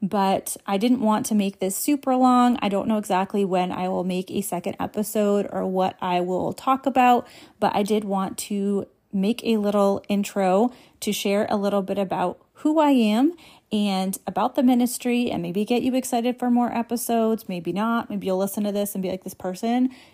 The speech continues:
is super annoying. I don't wanna listen to anymore. She's not that interesting." And that's fine.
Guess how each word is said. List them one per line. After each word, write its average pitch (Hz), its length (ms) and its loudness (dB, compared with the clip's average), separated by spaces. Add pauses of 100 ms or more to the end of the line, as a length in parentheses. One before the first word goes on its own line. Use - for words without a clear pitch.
is 285 140 0
super 269 300 2
annoying. 269 520 6 (320)
I 226 120 2
don't 220 120 2
wanna 220 180 4
listen 214 260 -2
to 208 100 -2
anymore. 202 500 -2
She's 190 360 -8
not 196 160 -4
that 196 120 -4
interesting." 196 580 -6
And 247 140 0
that's 269 220 0
fine. 226 420 -2